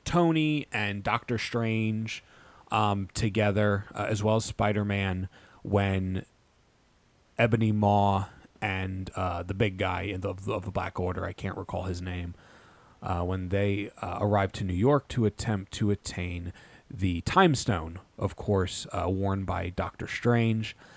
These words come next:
and they end up as stowaways. Well, Doctor Strange is captured, uh, and tortured on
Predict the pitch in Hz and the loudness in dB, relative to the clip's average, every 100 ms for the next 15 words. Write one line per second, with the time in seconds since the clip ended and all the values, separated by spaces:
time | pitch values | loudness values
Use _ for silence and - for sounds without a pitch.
0 | - - - _ - 98 95 95 92 87 | -20 -20 -20 _ 2 4 4 0 -2 -6
1 | 90 - _ _ - 107 110 110 101 101 | -10 -16 _ _ -2 4 4 4 0 -2
2 | 101 - 98 98 - - - 95 92 90 | -4 0 0 0 -4 -12 -2 -2 0 -2
3 | 90 90 90 - - _ _ _ _ _ | -4 -6 -8 -12 -14 _ _ _ _ _
4 | _ _ _ _ _ - _ - - 180 | _ _ _ _ _ -20 _ -6 6 12
5 | 170 156 147 139 135 135 - - - 113 | 12 12 12 10 10 6 2 -12 2 4
6 | 110 156 - 131 139 123 110 117 - 110 | 8 6 6 2 4 4 2 0 2 0
7 | - 113 107 101 - - - - 92 95 | 2 2 2 0 -10 -20 -20 -8 -4 -2
8 | 92 90 - 113 104 113 101 98 - 104 | -4 -6 4 6 6 4 4 2 -2 -2
9 | 92 92 92 92 | 0 0 -2 -6